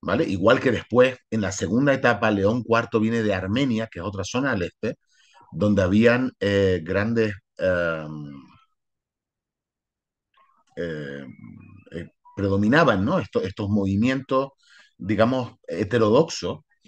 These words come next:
eh, comienzan, eh, este proceso que les ha explicado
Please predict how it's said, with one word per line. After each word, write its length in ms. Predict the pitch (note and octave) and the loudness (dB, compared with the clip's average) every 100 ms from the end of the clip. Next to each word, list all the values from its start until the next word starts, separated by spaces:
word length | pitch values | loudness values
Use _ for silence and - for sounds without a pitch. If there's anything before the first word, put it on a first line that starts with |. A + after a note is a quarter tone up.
| - - - _ - | -20 -20 -20 _ 0
eh, 440 | G#2+ G#2 G2+ G2+ | 2 2 2 0
comienzan, 800 | G2+ B2+ C3 C3 C#3 - C#3+ D#3 D3+ | 2 2 4 2 2 2 2 2 -2
eh, 400 | G#2+ G#2+ G2 F#2+ - | -2 0 0 0 -2
este 320 | A#2+ G#2 C#3 | -4 0 -2
proceso 580 | C3+ B2 - A#2+ D3+ C#3+ | 0 -4 -4 -2 -2 -2
que 80 | |
les 160 | G#2+ G2+ | -2 -4
ha 40 | A2 | -6
explicado 800 | - G#2 - G2+ G#2+ A#2+ - | -6 -6 0 2 2 2 -2